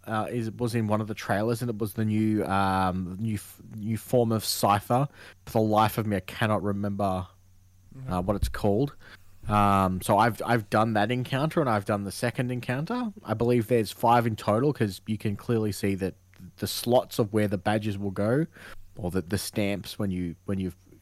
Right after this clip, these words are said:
Speaker 1: uh, encountered the Guardians. Um, but it's a, it's really cool. So the, the map is separated into the different areas akin to that of Monster Hunter. Um, you still have your six Pokemon team.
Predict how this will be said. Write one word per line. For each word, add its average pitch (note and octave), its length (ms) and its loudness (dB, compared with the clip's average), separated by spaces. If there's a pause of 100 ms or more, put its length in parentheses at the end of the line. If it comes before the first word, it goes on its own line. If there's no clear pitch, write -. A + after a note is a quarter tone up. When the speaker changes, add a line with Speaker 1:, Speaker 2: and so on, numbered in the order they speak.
(300)
Speaker 1:
uh, F#2 380 0
encountered G#2 480 -2
the G2+ 80 -4
Guardians. A2 500 0 (720)
Um, B2+ 320 4 (120)
but C3+ 120 2
it's C#3 160 -2
a, D3 120 0 (100)
it's - 260 -4
really D3+ 240 6
cool. F3 300 4
So A2 160 2
the, A2 360 4
the A#2 100 0
map A2 340 0
is A2+ 80 -2
separated A2 640 0
into A2 180 -6
the A#2+ 120 -4
different A#2+ 360 -6
areas G#2 480 0
akin G#2 300 -4
to A#2+ 120 -6
that G2+ 160 0
of A2 120 -2
Monster F#2 380 -4
Hunter. G2+ 460 -4 (840)
Um, G2 920 0 (320)
you A#2+ 220 -2
still D3+ 300 4
have C3+ 560 4 (120)
your B2+ 180 0
six - 380 -4
Pokemon A#2 600 -2 (320)
team. A#2+ 400 -2